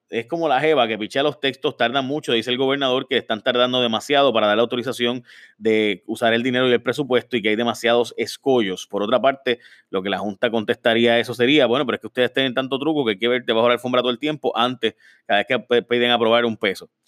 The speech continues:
Congelan los chavos federales, esto es un escándalo sin duda, para mí la noticia más escandalosa es que congelaron los chavos federales a la policía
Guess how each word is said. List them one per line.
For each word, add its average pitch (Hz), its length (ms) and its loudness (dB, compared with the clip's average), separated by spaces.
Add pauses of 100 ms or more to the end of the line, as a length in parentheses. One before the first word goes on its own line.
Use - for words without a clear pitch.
(440)
Congelan 165 340 2
los 180 140 2
chavos 175 240 2
federales, 156 400 4
esto 139 180 -4
es 135 40 -4
un 139 60 -4
escándalo 135 480 0
sin 110 200 -8
duda, 131 200 -2
para 98 160 -6
mí 107 280 -8
la 104 100 -8
noticia 101 260 -12
más 107 160 -6
escandalosa 120 520 -6
es 113 100 -4
que 131 100 -6
congelaron 107 380 -4
los 120 100 -2
chavos 120 260 2
federales 117 500 2
a 104 80 2
la 98 100 2
policía 127 520 0